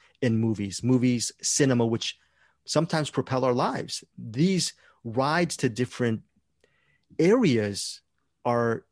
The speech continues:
is the stuff that our day-to-day life is made of. Our, we go into these different pockets of fantasy, and ultimately, at the end of the day, we settle down with our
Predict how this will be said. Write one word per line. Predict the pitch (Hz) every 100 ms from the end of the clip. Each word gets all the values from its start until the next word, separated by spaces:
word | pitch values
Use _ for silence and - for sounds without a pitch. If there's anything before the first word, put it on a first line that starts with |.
| _
is | - 113
the |
stuff | 131 - 135 -
that | 117 - _ -
our | 120 113 107 -
day-to-day | - 127 123 120
life | 113 113 107
is | 95
made | 107 170
of. | 104 - _ -
Our, | - 117
we | 117 101 147
go | 143 127 120
into | 120 -
these | 117 110
different | 104 107 104
pockets | - 110 - 107
of | 104
fantasy, | - 113 110 - 110 - _ _ _
and | -
ultimately, | 131 131 - 131 131
at | 117
the | 127
end | 120
of | 120
the | 110
day, | 127 123 107 - _ _ _ _
we | 117
settle | - 127 117
down | 107 120 123 110
with | 107 113
our | 104